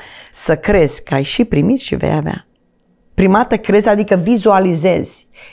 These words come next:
crezi și îți imaginezi răspunsul, vindecarea, banii, restaurarea și tot ceea ce tu ceri. Și până vine, doar îl lauzi și cânți lui Dumnezeu. Nu te duci iar și ceri iară.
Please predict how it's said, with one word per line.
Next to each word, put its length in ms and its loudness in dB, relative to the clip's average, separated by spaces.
crezi 560 2
și 160 -4
îți 180 2
imaginezi 880 2
răspunsul, 1000 0
vindecarea, 840 2
banii, 540 2
restaurarea 720 2
și 180 -6
tot 180 0
ceea 160 0
ce 160 -4
tu 160 -4
ceri. 300 0
Și 340 0
până 280 4
vine, 320 2
doar 220 0
îl 100 2
lauzi 240 0
și 100 -10
cânți 480 -8
lui 180 0
Dumnezeu. 340 0
Nu 80 4
te 100 2
duci 220 0
iar 120 2
și 120 -6
ceri 260 0
iară. 260 -2